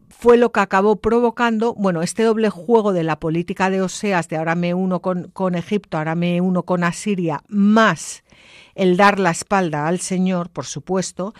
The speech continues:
pues provocó la conquista de Samaria, la departa-, la deportación de parte de sus habitantes y la desaparición del reino del norte para siempre. Pues ahí nos quedamos en el programa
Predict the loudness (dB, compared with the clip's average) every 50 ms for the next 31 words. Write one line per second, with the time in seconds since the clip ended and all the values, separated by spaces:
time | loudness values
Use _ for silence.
0 | -20 -20 -20 -20 _ -2 -2 -2 -2 -2 -4 -2 -2 0 0 0 0 2 2 2
1 | 2 0 -2 -2 -2 -2 -2 -2 -2 -2 -4 -6 -8 -8 -6 -4 -2 -2 -2 -4
2 | -6 -4 -2 -2 -2 -2 -4 -8 -4 -4 -2 -2 -2 -4 -4 -4 -6 -6 -8 -10
3 | -12 -14 -20 -20 _ _ -2 0 0 2 2 0 -2 -2 -4 -4 -4 -6 -6 -6
4 | -4 -4 -4 -4 -2 -4 -4 -6 -8 -6 -6 -8 -8 -4 -4 -2 -2 0 -2 -2
5 | -2 -4 -4 -4 -6 -8 -8 -8 -10 -12 -10 -6 -4 -4 -4 -4 -4 -2 -2 -2
6 | -2 -4 -8 -10 -10 -10 _ -6 -4 -2 -2 -2 -2 -2 -4 -4 -4 -6 -4 -4
7 | -6 -6 -6 -8 -6 -6 -4 -4 -4 -4 -4 -6 -6 -6 -4 -4 -2 -2 -2 -2
8 | -2 -4 -4 -4 -4 -4 -4 -6 -6 -8 -8 -8 _ _ -4 -4 -4 -4 -6 -10
9 | -10 -8 -8 -8 -8 -10 -14 -16 -20 -20 -20 -20 -20 -20 -20 _ -4 -4 -4 -2
10 | 0 0 0 0 0 -2 -4 -4 -6 -6 -4 -2 -2 -2 -2 -4 -6 -8 _ -6
11 | -2 0 0 0 0 -2 -4 -4 -4 -4 -4 -4 -4 -4 -4 -2 -2 -4 -4